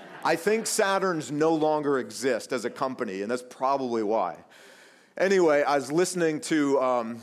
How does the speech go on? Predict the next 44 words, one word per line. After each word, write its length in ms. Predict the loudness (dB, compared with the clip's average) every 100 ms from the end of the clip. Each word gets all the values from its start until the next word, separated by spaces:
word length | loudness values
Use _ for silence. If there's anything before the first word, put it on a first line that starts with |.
| -4
there 100 | 0
were 80 | 2
these 160 | 0 0
things 240 | -2 0
back 220 | 0 0
in 60 | 2
the 60 | 2
day 120 | 2
that 60 |
were 100 | 2
called 260 | -2 -4 -2
radio 400 | 0 2 2 0
stations. 520 | -2 -4 -4 -8 -8
You'd 220 | -8 -10
spin 260 | -10 -8 -4
to 100 | -2
'em 100 | 0
on 80 | -2
your 80 | 0
dial 240 | 0 0
and 80 | -2
stuff. 340 | 0 0 -2 -10 -20 -20 -20 -20 -20 -20 -20 _ _ -20 _ 0
There 180 | 4
was 140 | 4 4
a 80 | 0
song, 300 | 2 2 2
I 60 | 0
think 260 | 0 0
Mercy 340 | 0 0 -2 -2
Me 200 | 0 0
sang 340 | 0 0 0
it, 180 | -2 -4 -14 _ _ -6
band, 480 | -2 0 -2 -4 -6
old 160 | -6 -2
band. 380 | -2 -2 -6 -10 -18 _ _ _ _ -2
Um, 580 | 0 2 2 0 -4 -10 -20 -20 -14
you, 220 | -4 -4 -2
I 140 | -2 0
Can 160 | 2
Only 300 | 2 4 2
Imagine. 600 | 2 2 0 0 -4 -8 -16 _ _ _ _ -20 _ -2
Anybody 340 | 0 4 4
old 180 | 4 4
enough? 540 | 2 2 0 -8 -20